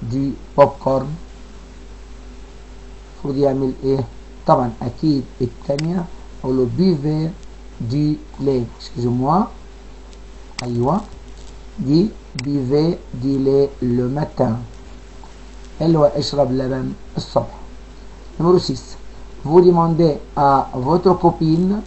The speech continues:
أنت بتسأل votre copine، صديقتك، quelles sont des activités. Quelles sont ces activités؟ يعني ما أنشطتها على كامباني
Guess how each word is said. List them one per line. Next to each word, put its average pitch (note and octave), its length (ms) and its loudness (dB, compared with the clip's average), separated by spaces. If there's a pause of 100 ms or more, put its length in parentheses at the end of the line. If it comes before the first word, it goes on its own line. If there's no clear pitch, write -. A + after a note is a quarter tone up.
(420)
أنت C#3+ 160 0
بتسأل C#3+ 560 0
votre C#3 220 -4 (100)
copine، D3 480 0 (520)
صديقتك، D#3 580 0 (380)
quelles D3 280 2 (220)
sont E3+ 180 0
des D3+ 300 2
activités. D#3+ 840 2 (520)
Quelles D3 120 -4
sont F#3+ 220 4 (180)
ces F3 180 4
activités؟ D#3+ 680 0 (440)
يعني C#3+ 220 0
ما F3+ 160 4 (140)
أنشطتها D3+ 720 2 (520)
على D3 320 8
كامباني C#3+ 560 2